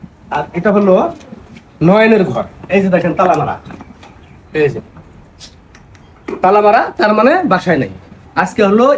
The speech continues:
ঈদের চতুর্থ দিন, ঈদের চতুর্থ দিনেও নয়ন বাসায় নাই, মানে শ্বশুর বাড়িতে আছে বউয়ের সাথে। বুঝতেই পারতেছেন কি করতেছে। তো যাই হোক, আমি একটা খবর পেয়ে আসলাম, খবরটা খুব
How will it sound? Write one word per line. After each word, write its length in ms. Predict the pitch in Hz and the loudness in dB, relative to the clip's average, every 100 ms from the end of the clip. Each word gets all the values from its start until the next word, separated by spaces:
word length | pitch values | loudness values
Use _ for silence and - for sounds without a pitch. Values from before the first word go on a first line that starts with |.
| 240 | 2
ঈদের 400 | 214 202 269 302 | 2 4 2 0
চতুর্থ 400 | - 285 294 - | -2 0 0 2
দিন, 320 | 262 185 151 - - - - - - | 2 2 0 -4 -14 -18 -18 -14 -2
ঈদের 300 | 185 240 233 | 2 2 2
চতুর্থ 400 | 262 269 262 262 | 0 0 0 0
দিনেও 420 | 196 208 240 320 | 2 4 4 4
নয়ন 340 | 262 208 262 | 4 4 2
বাসায় 320 | 226 208 214 214 | 2 0 0 2
নাই, 240 | 285 320 - - - - - - | 2 0 -6 -18 -20 -20 -18 0
মানে 220 | 175 190 | 2 2
শ্বশুর 280 | 190 202 208 | 2 0 2
বাড়িতে 280 | 190 180 180 | 0 2 0
আছে 260 | 156 120 - - - - | 0 -8 -12 -20 -20 0
বউয়ের 220 | 175 208 | 4 4
সাথে। 380 | 185 - 156 104 - - - - - - 226 | 2 -2 -6 -6 -12 -20 -20 -20 -20 -12 -2
বুঝতেই 300 | 277 269 254 | 0 2 0
পারতেছেন 520 | 247 254 233 226 254 - | 2 0 0 0 -2 -4
কি 100 | - | -4
করতেছে। 500 | 214 214 208 190 175 - - - - - - - - | 0 2 2 0 -2 -2 -16 -20 -20 -20 -20 -20 -4
তো 340 | 240 233 226 233 - | 2 4 2 0 -4
যাই 200 | 190 247 | 2 4
হোক, 180 | 269 269 - - - - | 4 0 -14 -20 -20 -6
আমি 180 | - 240 | 0 2
একটা 220 | 262 262 | 2 0
খবর 280 | 254 240 254 | 0 2 2
পেয়ে 140 | 247 247 | 4 2
আসলাম, 480 | - 190 180 302 - - - - - - | 2 0 2 0 -6 -20 -20 -20 -20 -6
খবরটা 460 | - 196 226 220 220 | -2 0 0 0 0
খুব 340 | 220 214 220 | 2 0 0